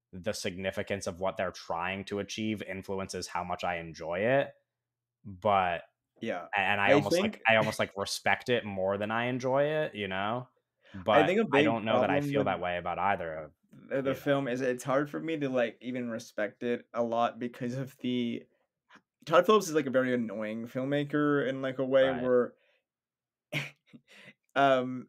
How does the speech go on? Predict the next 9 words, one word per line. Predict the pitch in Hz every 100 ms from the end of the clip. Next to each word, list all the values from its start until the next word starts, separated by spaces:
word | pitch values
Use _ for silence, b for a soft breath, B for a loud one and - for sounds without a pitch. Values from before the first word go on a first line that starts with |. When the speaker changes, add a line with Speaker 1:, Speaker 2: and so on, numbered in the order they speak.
| -
Speaker 2:
like, | 151 147
the | 165
movie's | 190 214 208 -
called | - 156 151 139 - _ _ -
Joker | 139 131 139 127
Folie | 127 127 120
à |
Deux, | 113 - - - _ _ _
right? | 123 120 120